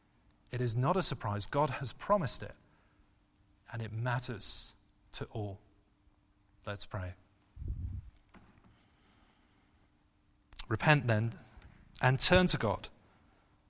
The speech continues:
so that your sins may be wiped out and times of refreshing may come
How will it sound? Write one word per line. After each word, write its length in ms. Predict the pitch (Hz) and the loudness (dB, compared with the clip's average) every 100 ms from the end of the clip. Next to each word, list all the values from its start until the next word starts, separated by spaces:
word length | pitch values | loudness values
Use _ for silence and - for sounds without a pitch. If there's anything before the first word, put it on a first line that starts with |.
| _ | _
so 180 | - 127 | 2 4
that 80 | 120 | 4
your 160 | 123 | 8
sins 460 | - - 165 156 143 | 10 10 10 6 4
may 120 | 127 | 2
be 120 | 113 | 0
wiped 360 | 104 107 107 - | 0 0 0 -2
out 200 | 98 104 | -2 0
and 160 | 120 | 0
times 420 | - - 170 180 - | 0 -2 -2 0 -2
of 140 | - | -2
refreshing 560 | 104 - 123 - 117 107 | -4 -2 -2 0 -2 -2
may 120 | 101 | -4
come 380 | - 127 117 | -6 -6 -4